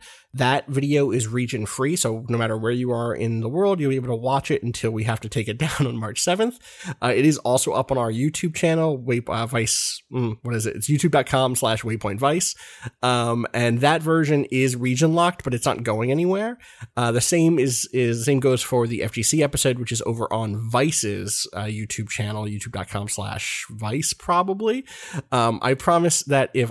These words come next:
I or anyone else actually involved in the, the material production of this show could make these more permanent videos region free and also just free in general, we would do that. Um,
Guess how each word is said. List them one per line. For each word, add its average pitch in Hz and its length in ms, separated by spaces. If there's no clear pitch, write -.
I 117 520
or 117 420
anyone 139 300
else 120 180
actually 127 560
involved 120 540
in 113 320
the, 120 260
the 123 160
material 117 800
production 123 580
of 110 160
this 110 120
show 113 500
could 120 260
make 110 320
these 120 500
more 123 160
permanent 127 500
videos 135 360
region 120 340
free 143 480
and 127 100
also 180 220
just 160 260
free 131 720
in 113 260
general, 139 600
we 131 180
would 120 260
do 127 240
that. 185 320
Um, 117 560